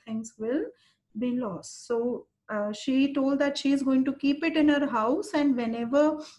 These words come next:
there is, uh, peace, they can come back and collect the things. "Have you agreed with her that she should keep everything?" I asked. So the narrator asked her mother,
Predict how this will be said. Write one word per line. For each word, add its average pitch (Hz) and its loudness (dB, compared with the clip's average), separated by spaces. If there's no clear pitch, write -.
there 233 0
is, 226 -2
uh, 214 -2
peace, 302 0
they 226 -2
can 240 -2
come 262 2
back 214 -4
and 220 -4
collect 196 -6
the 285 -2
things. - -12
"Have 285 4
you 359 2
agreed 269 4
with 349 -4
her 339 -2
that 330 -2
she 339 -4
should 330 -8
keep 294 -2
everything?" 285 0
I 311 2
asked. 311 -4
So 254 -2
the 240 -4
narrator 220 -2
asked 208 -2
her 262 0
mother, 214 0